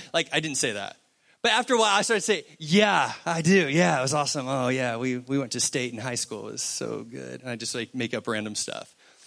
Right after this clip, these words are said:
But you see, when I was in high school, I was not that, like, jock athletic kid.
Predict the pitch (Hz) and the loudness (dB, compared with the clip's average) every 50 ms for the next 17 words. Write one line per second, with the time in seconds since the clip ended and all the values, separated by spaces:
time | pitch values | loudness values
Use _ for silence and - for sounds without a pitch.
0 | - - - - _ _ 214 254 240 240 233 - 277 277 269 247 208 185 202 226 | -20 -20 -20 -20 _ _ 2 2 4 4 2 4 4 2 2 2 0 2 2 4
1 | 247 240 247 233 220 254 277 294 311 294 240 240 208 196 233 247 226 - - - | 6 6 6 6 4 4 6 6 6 6 6 4 4 4 4 2 2 0 2 4
2 | 185 170 160 160 156 - - - - _ _ _ _ _ _ _ _ _ - - | 6 6 6 6 4 0 -4 -14 -20 _ _ _ _ _ _ _ _ _ -16 -10
3 | - - 208 233 247 277 269 262 220 190 220 220 233 247 226 196 190 190 - - | -2 0 2 2 4 4 4 4 4 4 2 2 2 4 4 2 2 0 0 -4
4 | - - - - - - _ _ _ _ _ _ _ _ _ _ _ _ _ _ | -4 -4 -4 -4 -8 -12 _ _ _ _ _ _ _ _ _ _ _ _ _ _
5 | 151 214 226 226 214 226 220 190 - - - _ 135 131 123 120 131 165 202 196 | 0 2 2 4 4 2 2 2 -2 -6 -16 _ -14 -4 -2 0 2 4 4 4
6 | 196 185 180 - - - - _ _ - 180 175 170 139 165 180 190 185 175 160 | 4 4 2 0 -4 -12 -20 _ _ 0 2 2 2 0 2 2 4 4 2 0
7 | 139 - - 190 165 135 113 101 | -4 -6 -4 -4 -2 -2 -4 -8